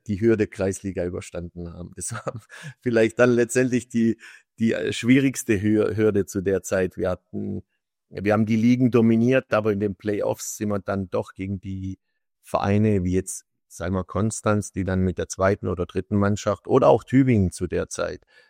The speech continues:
mit, weiß nicht, war es damals die dritte oder vierte Mannschaft, die dann natürlich die jungen, guten Spieler, die durften dort mitspielen. Dann sind wir oft in den Playoffs,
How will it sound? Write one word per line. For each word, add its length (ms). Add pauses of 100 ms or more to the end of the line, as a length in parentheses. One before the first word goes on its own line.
mit, 180 (560)
weiß 220
nicht, 200
war 100
es 160
damals 360
die 120
dritte 340
oder 140
vierte 280
Mannschaft, 460
die 80
dann 160
natürlich 400
die 120
jungen, 320
guten 320
Spieler, 480 (640)
die 80
durften 300
dort 200
mitspielen. 400
Dann 100
sind 120
wir 100
oft 240
in 100
den 200
Playoffs, 760